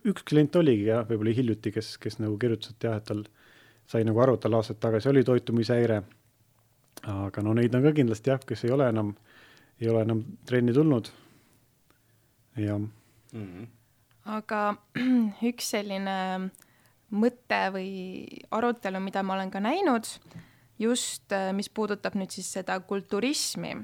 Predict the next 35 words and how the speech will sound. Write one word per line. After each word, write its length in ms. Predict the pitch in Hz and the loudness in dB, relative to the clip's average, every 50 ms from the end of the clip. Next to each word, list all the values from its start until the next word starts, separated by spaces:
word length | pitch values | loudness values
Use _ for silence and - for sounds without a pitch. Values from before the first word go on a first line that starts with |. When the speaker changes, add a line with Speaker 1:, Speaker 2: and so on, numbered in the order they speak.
| - - _ _ _ _ _ | -14 -18 _ _ _ _ _
Speaker 3:
ja 260 | - 185 175 175 175 175 175 | -14 -10 -8 -6 -6 -6 -6
sellist, 560 | 175 - 208 196 185 185 185 185 - - - 185 | -6 -8 -8 -8 -6 -8 -8 -10 -12 -10 -8 -8
äh, 80 | 185 | -6
või-, 240 | 185 202 214 214 - - | -4 -4 -4 -4 -4 -8
võistlus 420 | - 185 190 202 - - 180 180 - | -10 -10 -8 -8 -8 -10 -10 -10 -8
nagu 160 | 175 170 175 | -10 -10 -10
sporti, 460 | 175 - - 202 208 208 - - 190 190 185 - - - - - - - - _ _ | -10 -2 -2 -2 -2 -2 -4 -6 -6 -6 -6 -10 -18 -20 -20 -20 -20 -20 -20 _ _
et, 300 | _ 180 185 175 - _ _ | _ -10 -8 -8 -10 _ _
äh, 400 | - 185 185 185 185 190 190 180 - | -6 -6 -4 -4 -6 -6 -6 -8 -6
on 240 | - 190 196 196 226 | -6 -4 -2 0 2
öeldud 500 | 262 269 262 247 220 - 196 202 220 226 - - | 4 4 4 2 0 -2 -6 -6 -6 -10 -14 -14
või 180 | - - 202 196 | -10 -6 -6 -6
noh, 140 | 190 - - _ | -6 -6 -12 _
mõned 340 | - 208 220 220 214 214 - | -4 0 2 2 2 0 -4
siis 140 | 202 - 226 | -6 -2 0
inimesed 400 | 226 226 214 202 196 - - 202 | 2 2 2 0 -4 -8 -8 -8
on 120 | 185 185 - | -8 -6 -4
käinud 260 | 208 214 208 202 185 | -4 -2 -2 -2 -2
välja, 380 | - 226 285 311 302 247 208 202 | 0 0 0 2 0 0 0 -2
et 240 | 190 - - 190 196 | -4 -6 -8 -10 -4
tegelikult 640 | - 254 262 - 269 240 214 202 - - 202 196 - | -4 -4 -2 0 0 0 0 -2 -4 -6 -8 -8 -6
selline, 460 | - 220 208 208 202 202 196 190 196 196 196 196 190 - _ _ - - - - _ _ _ _ _ _ _ _ _ _ _ _ _ _ _ - | -8 -6 -6 -6 -6 -6 -6 -6 -6 -6 -6 -8 -10 -12 _ _ -20 -20 -20 -20 _ _ _ _ _ _ _ _ _ _ _ _ _ _ _ -4
noh, 120 | 208 208 | -2 0
need 160 | 226 233 226 | 2 4 4
hästi 340 | 254 277 - - - - 208 | 4 4 2 -2 -4 -4 -4
ekstreemsed 720 | 196 - - - - 247 254 262 240 214 202 - - 185 | -4 -4 -6 -6 0 2 4 4 4 2 -2 -4 -8 -8
nii-öelda 300 | 190 185 185 190 185 190 | -8 -8 -8 -8 -8 -8
söömised, 480 | - 220 202 185 - - - - - - | -6 -6 -6 -6 -6 -10 -12 -14 -12 -10
noh, 140 | 196 190 185 | -10 -8 -4
selleks, 340 | - 247 226 214 220 220 - | -2 2 2 2 2 0 -4
et 140 | 185 - - | -8 -8 -8
siis 160 | 190 185 - | -8 -6 -4
saavutada 560 | 214 202 208 202 196 190 - - 196 190 185 185 | 0 0 2 2 0 -2 -6 -8 -10 -10 -10 -10
see 300 | - 190 185 185 185 185 | -8 -8 -8 -8 -8 -4
lavavorm 1080 | 185 196 226 240 220 208 196 190 185 180 180 180 180 185 233 330 415 392 311 262 240 | -2 0 2 2 2 0 0 -2 -4 -4 -6 -6 -4 0 2 2 4 4 4 4 2